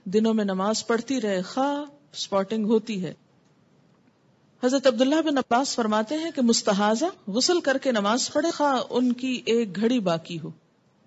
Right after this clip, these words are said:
मसलन सूरज गुरूब होने में पांच मिनट है और अब वो नहाकर निकली तो पढ़े असर। जब औरत नमाज अदा कर चुके तो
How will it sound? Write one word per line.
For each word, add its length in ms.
मसलन 400
सूरज 320
गुरूब 300
होने 200
में 180
पांच 300
मिनट 280
है 80
और 100
अब 140
वो 100
नहाकर 440
निकली 300
तो 100
पढ़े 260
असर। 240
जब 240
औरत 260
नमाज 320
अदा 260
कर 160
चुके 280
तो 140